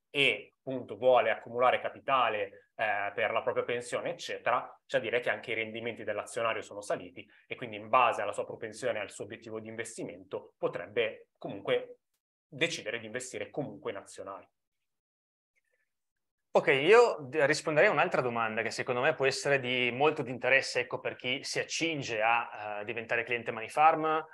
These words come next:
Speaker 2: oppure appunto, mm, ha già un account e può cominciare ad investire, che riguarda un po',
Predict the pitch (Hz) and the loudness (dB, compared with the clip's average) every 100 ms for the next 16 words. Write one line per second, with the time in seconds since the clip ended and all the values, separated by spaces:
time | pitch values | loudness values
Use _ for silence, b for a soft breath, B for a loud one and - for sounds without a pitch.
0 | B _ - 127 - 127 127 127 127 131 | B _ -4 -4 -2 4 8 8 8 6
1 | 107 - 110 117 113 - _ - 123 _ | 2 -6 -6 -4 -4 -8 _ -20 -20 _
2 | 117 110 107 - 127 139 135 131 135 131 | -18 -16 -10 -4 2 4 4 2 2 2
3 | 127 123 113 113 110 120 110 110 107 127 | -2 -6 -6 -8 -4 -4 -4 -6 -4 -2
4 | 117 147 143 135 135 127 127 120 123 127 | 0 2 4 6 4 2 4 6 8 6